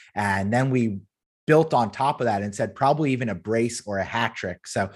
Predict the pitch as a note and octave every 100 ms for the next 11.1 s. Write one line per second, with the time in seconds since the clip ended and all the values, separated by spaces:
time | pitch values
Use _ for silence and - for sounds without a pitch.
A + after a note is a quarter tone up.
0 | - - C3+ E3 - E3+ - B2+ C3 C3+
1 | D3 C3 C#3+ C3+ - _ A2 A2 A2+ -
2 | G#2+ G#2 G#2+ G2 - D#3+ C#3+ A#2+ - -
3 | G#2 G2+ - - - A2 G#2+ G#2+ G#2+ -
4 | A2 G2 A2 G#2 G2+ B2+ A#2 A#2 B2 A2+
5 | - - - - B2+ D3 B2+ B2 A#2+ A2+
6 | G#2 G2 G2+ - C#3+ C3+ C#3+ A2+ A2 A2
7 | F#2+ A2+ A2 G2 A#2 A2 - _ - A2+
8 | A2+ - - - - - - - _ -
9 | _ - A2+ A#2 A#2 B2 B2+ A#2+ D3+ E3
10 | D#3+ C#3+ B2+ A#2 - - - A#2+ B2 B2
11 | A#2+